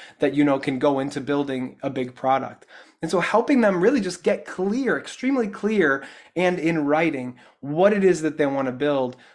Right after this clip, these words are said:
so that then when they go into development, um, they can get, also get quotes from lots of different teams easily because they've got this document that says exactly what they need. But then when they get it built, they're not going around in circles with the developer playing an expensive game of, of telephone.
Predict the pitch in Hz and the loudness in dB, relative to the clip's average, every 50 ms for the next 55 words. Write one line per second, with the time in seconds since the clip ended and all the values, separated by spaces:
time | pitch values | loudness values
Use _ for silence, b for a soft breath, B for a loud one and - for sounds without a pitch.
0 | b b - - 180 180 180 170 170 165 160 160 151 156 147 143 151 143 139 135 | b b -4 -2 2 2 2 2 4 2 2 4 2 2 2 2 0 0 0 -2
1 | - 131 120 117 - 147 175 240 240 240 214 170 139 127 120 127 147 - - b | -6 -10 -10 -4 0 2 2 2 4 2 0 0 -2 -4 -6 -6 -8 -12 -16 b
2 | b b b b b - 135 135 127 120 117 117 156 151 151 143 131 131 - - | b b b b b -2 0 2 2 2 2 0 0 2 2 0 0 -2 -6 -2
3 | - 139 143 - 147 127 127 127 - - - 196 220 208 - - 151 143 139 135 | 0 0 0 0 -2 -6 -8 -8 -6 -2 0 0 0 0 -2 -4 0 0 0 0
4 | - - 131 139 - - 127 120 - - 143 135 127 127 131 127 123 131 135 135 | 0 -4 -10 -10 -8 -10 -10 -10 -6 -6 -4 -4 -2 -2 -4 -4 -2 -4 -4 -4
5 | 135 123 - 131 123 131 127 123 - 135 127 123 - - 120 - - - 127 127 | -6 -4 -4 -2 -2 -2 -4 -2 -2 -2 -2 -2 -4 -8 -10 -8 -4 -2 -2 -2
6 | 127 - - 135 123 123 127 127 113 - - 139 131 117 123 117 123 127 120 - | -4 -6 -6 -6 -6 -4 -6 -8 -8 -6 -4 -4 -4 -4 -6 -6 -6 -6 -6 -6
7 | 131 120 117 117 - 120 120 127 139 151 143 135 139 B B B B B - 175 | -8 -10 -10 -10 -10 -8 -6 -4 -2 -2 -2 -4 -6 B B B B B -8 -2
8 | 175 - 240 240 233 220 220 208 202 220 214 196 170 160 208 226 254 240 214 202 | 2 2 4 4 6 4 4 4 4 2 2 2 0 2 4 4 6 6 4 2
9 | 202 B B B B B B - 190 202 208 220 208 214 202 - - - - 160 | 0 B B B B B B 0 2 2 4 4 4 2 0 -2 -6 -14 -10 -4
10 | 185 185 196 196 190 185 175 180 175 180 175 175 170 160 160 - 180 180 170 - | -2 0 0 0 0 -2 -2 -2 -2 -2 -4 -6 -6 -8 -8 -6 -6 -6 -4 -2
11 | 165 156 147 156 151 151 156 147 147 139 151 147 147 151 151 151 151 - 143 139 | -4 -2 -2 -4 -4 -4 -4 -4 -2 2 4 6 6 6 4 2 -2 -4 -4 -4
12 | 131 - - 151 147 147 151 147 147 139 127 - - - - 147 147 147 - 139 | -4 -4 -2 0 0 2 0 0 -2 -4 -6 -10 -10 -6 -4 -4 -4 -4 -6 -10
13 | 135 131 147 139 135 135 135 123 123 - - - 143 135 117 - - - 151 165 | -8 -6 -6 -4 -4 -2 -2 -4 -4 -8 -12 -8 -8 -8 -8 -8 -6 0 2 2
14 | 180 185 165 - - 147 127 113 107 101 | 4 2 0 2 0 0 0 0 -4 -8